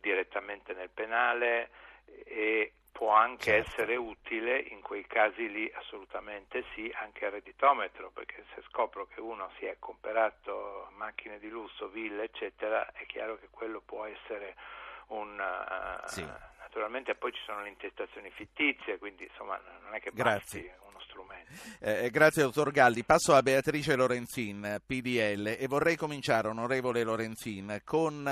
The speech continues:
Speaker 2: una mail che arriva direttamente indicata per lei da, eh, Vito, che dice, "Al di là del"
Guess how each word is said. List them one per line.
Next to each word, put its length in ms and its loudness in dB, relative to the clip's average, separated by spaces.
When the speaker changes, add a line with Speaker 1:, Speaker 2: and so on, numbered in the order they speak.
Speaker 2:
una 220 0
mail 320 2
che 120 0
arriva 300 2
direttamente 640 -2
indicata 480 0
per 180 -4
lei 380 0
da, 600 4
eh, 60 -2
Vito, 460 -8
che 140 2
dice, 440 0
"Al 200 4
di 120 -2
là 180 6
del" 540 2